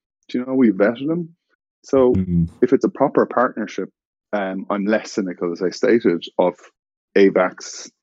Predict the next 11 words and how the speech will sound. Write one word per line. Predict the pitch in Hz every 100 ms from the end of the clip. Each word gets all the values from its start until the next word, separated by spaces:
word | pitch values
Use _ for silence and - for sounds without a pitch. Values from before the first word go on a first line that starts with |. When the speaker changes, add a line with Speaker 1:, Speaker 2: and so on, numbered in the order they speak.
| -
Speaker 1:
in | 98
this | 95 92 -
sense, | 95 87 - -
because | 175 - 87 -
back | - 98 -
in | 87
the |
twenty-one | - 95 85 80 80
bull | 82 85
run, | 90 82
man, | 82 82